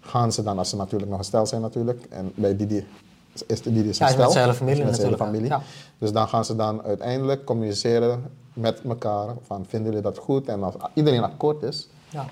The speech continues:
Speaker 1: dan kan je dat doen.
Speaker 2: Maar dan gaat ook volgens mij af en toe naar Nederland terug, hè?
Speaker 1: Ja,
Speaker 2: Om
Speaker 1: klopt.
Speaker 2: gewoon zijn
Speaker 1: En
Speaker 2: dingen te doen.
Speaker 1: wat, wat je bij sommigen ziet, bij sommige vorige ondernemers, die hadden het, het gedwongen gedaan. Verhuizen voor een carrière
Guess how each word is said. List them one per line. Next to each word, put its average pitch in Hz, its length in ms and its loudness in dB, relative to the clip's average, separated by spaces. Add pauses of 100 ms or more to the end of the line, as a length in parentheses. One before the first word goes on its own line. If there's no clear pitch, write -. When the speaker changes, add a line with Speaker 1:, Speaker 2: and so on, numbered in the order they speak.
Speaker 1:
dan 110 340 2 (100)
kan 131 180 4
je 104 60 2
dat 104 180 0
doen. 131 140 2 (520)
Speaker 2:
Maar 151 100 -2
dan 147 40 0
gaat 165 140 2
ook 175 80 -2
volgens 180 220 0
mij 175 100 2
af 175 40 0
en 180 60 -10
toe 170 100 -2
naar 160 120 -2
Nederland 139 320 -2
terug, 104 220 -8
hè? 180 60 -12 (160)
Speaker 1:
Ja, 113 100 -6
Speaker 2:
Om 95 60 -6
Speaker 1:
klopt. 107 180 -2
Speaker 2:
gewoon 117 220 -2
zijn 113 100 2
Speaker 1:
En 113 60 2
Speaker 2:
dingen 117 200 0
te 120 100 -6
doen. - 120 -8 (420)
Speaker 1:
wat, 117 280 2 (720)
wat 113 220 0
je 123 100 4
bij 113 160 4
sommigen 113 420 -2
ziet, 131 280 -2
bij 120 120 4
sommige 113 280 -4 (100)
vorige 139 340 0
ondernemers, 107 720 -4 (100)
die 117 300 -2
hadden 104 280 2
het, 104 120 2 (680)
het 117 120 -4
gedwongen 127 500 6
gedaan. 101 500 0 (240)
Verhuizen 107 520 0
voor 113 220 2
een 107 140 -2
carrière 104 540 0